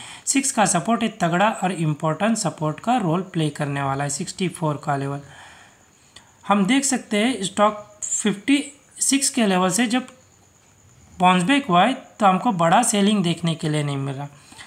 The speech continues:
लगातार जो रिजेक्शन फेस करता नज़र आ रहा है, सिक्सटी एट का लेवल है और हमने इसी लेवल को डिस्कस किया था कि स्टॉक सिक्सटी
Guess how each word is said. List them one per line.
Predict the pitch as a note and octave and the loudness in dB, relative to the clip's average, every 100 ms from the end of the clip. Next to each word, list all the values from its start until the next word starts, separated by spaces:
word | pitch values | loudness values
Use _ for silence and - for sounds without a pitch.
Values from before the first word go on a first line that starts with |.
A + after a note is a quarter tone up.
| - - E3+ | -20 -8 -2
लगातार | E3+ G3+ A3 - C4+ | 2 2 0 2 0
जो | A#3 A#3+ | 2 2
रिजेक्शन | F#3 F#3 B3+ C#4 C4+ | 2 2 0 0 0
फेस | - G3+ G3 | 0 -2 0
करता | G3+ F3 F3+ | -2 0 2
नज़र | E3+ D#3+ E3 | 2 2 2
आ | D#3+ | 2
रहा | E3+ A#3 | 2 2
है, | |
सिक्सटी | A3+ G#3 - - A#3 - | 0 -2 -4 -4 -4 -2
एट | G3 G3 - | -2 -2 -2
का | E3 | 0
लेवल | D3 C#3+ C#3 | 0 -2 -2
है | C#3 C#3+ - - - - | -4 -8 -18 -20 -20 -2
और | F3+ E3+ | 2 2
हमने | - F#3+ B3 - | 2 2 2 0
इसी | F3+ - D4+ | -2 4 6
लेवल | B3+ F3+ F3 | 6 6 4
को | F3 C#4 | 4 2
डिस्कस | G3 E3 - E3+ | 2 0 0 -2
किया | - E3 D#3+ | -2 -4 0
था | A3+ | 0
कि | B3+ A3 E3+ | 0 0 -2
स्टॉक | - F#3 G3+ | 2 2 2
सिक्सटी | - G#3+ G3+ - A#3+ | 2 -4 -4 -2 -2